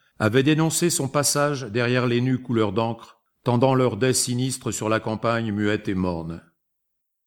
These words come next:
Quelques coassements lugubres de corbeaux en détresse, quelques jacassements de pies en quête des dernières baies rouges des sorbiers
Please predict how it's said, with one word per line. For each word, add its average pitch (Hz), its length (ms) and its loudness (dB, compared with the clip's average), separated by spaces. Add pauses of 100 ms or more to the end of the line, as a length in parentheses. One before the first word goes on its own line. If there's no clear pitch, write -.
(240)
Quelques 127 300 2
coassements 143 520 2
lugubres 131 480 2
de 123 80 2
corbeaux 123 500 0
en 110 100 -2
détresse, 117 760 -4 (460)
quelques 123 260 2
jacassements 135 640 2
de 127 120 0
pies 127 320 -2
en 117 100 -2
quête 123 260 -2
des 107 180 -2
dernières 113 440 -2
baies 113 160 0
rouges 110 340 -2
des 104 160 -2
sorbiers 113 560 -4